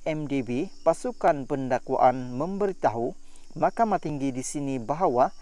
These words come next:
pemeriksaan utama membabitkan saksi utama kes akan dikendalikan oleh Sri Ram. Bagaimanapun, mahkamah dimaklumkan Sri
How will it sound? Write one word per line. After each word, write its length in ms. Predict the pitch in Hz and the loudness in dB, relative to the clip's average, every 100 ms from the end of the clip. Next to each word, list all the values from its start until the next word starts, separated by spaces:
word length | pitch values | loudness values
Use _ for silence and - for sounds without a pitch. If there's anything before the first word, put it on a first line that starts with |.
| - - | -12 -4
pemeriksaan 560 | 156 196 202 - 165 156 | -2 0 0 4 4 4
utama 480 | 160 160 143 131 120 | -4 0 2 2 0
membabitkan 960 | 120 135 135 127 113 117 - 127 120 117 - - - - | 0 -4 0 0 0 -4 -2 0 2 -2 -8 -12 -14 -8
saksi 560 | - 190 - - 160 | 2 2 2 0 0
utama 480 | - 135 135 120 131 - | 0 2 4 4 0 -2
kes 320 | - 190 - - | 2 2 0 -2
akan 480 | 143 - 135 131 127 | -2 2 0 0 -2
dikendalikan 800 | 156 165 139 127 120 123 120 - | -2 -2 2 2 2 0 -2 -2
oleh 320 | 147 135 131 - - - | 0 2 0 -4 -14 -14
Sri 480 | - - 135 123 123 - - | -12 -4 -2 0 -4 -8 -2
Ram. 320 | 131 139 107 - - - - - - | 6 8 6 -4 -14 -14 -14 -14 -2
Bagaimanapun, 640 | 196 170 139 127 120 135 120 | 2 4 4 2 0 -2 0
mahkamah 560 | 120 - 135 120 147 - - - - - - | 0 4 4 4 0 -4 -14 -14 -14 -12 -4
dimaklumkan 800 | 202 208 165 - 135 127 131 123 | -2 0 0 0 0 2 2 2
Sri 480 | - 190 165 156 | -2 -2 0 -2